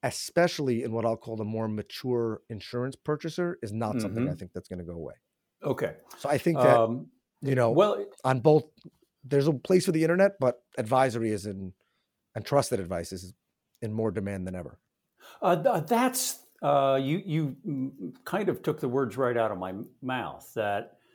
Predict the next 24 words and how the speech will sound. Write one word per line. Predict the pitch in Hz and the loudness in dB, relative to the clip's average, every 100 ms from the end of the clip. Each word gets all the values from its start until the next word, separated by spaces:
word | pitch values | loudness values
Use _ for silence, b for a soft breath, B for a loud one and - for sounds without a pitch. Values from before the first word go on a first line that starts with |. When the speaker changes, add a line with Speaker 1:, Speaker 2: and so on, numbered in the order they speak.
| _ | _
Speaker 2:
uh, | 156 | 0
d-, | 147 185 | 4 4
so | 190 160 | 4 4
that | 131 190 123 | 4 0 4
there's, | 160 165 - | 6 6 2
there's | - 185 180 | 8 10 10
a | 175 | 8
hypothesis. | 170 151 - 113 - 107 - - | 6 2 2 0 -2 -12 -14 -12
So, | - 139 123 123 | 0 4 6 6
uh, | 131 | 4
I'm, | - 135 127 | 2 0 0
I'm | 139 135 | -4 -2
gonna | 120 117 - | 0 -2 -4
spit | - - 226 220 | -6 8 10 10
this | 190 | 2
back | - 156 139 - | 4 4 4 0
at | 135 | -6
you | 147 131 | -2 -2
and | 117 | -2
tell | - 147 | -2 -2
me | 147 127 | 0 -2
if | - | -2
this | 139 - | -6 -2
is, | 117 98 | -4 -6